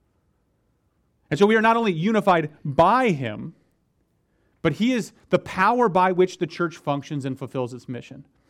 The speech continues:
Every part of what we do is God working through us.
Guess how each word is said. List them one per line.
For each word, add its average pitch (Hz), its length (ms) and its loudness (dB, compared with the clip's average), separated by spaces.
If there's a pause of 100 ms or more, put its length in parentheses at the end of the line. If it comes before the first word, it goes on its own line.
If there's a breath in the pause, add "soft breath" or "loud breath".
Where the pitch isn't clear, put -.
(160 soft breath)
Every 226 380 4
part 226 480 2
of 180 140 0
what 190 180 4
we 196 140 0
do 143 360 0 (140)
is 151 180 0
God 156 400 4 (160 soft breath)
working 156 840 2 (260 soft breath)
through 175 300 2
us. - 340 -16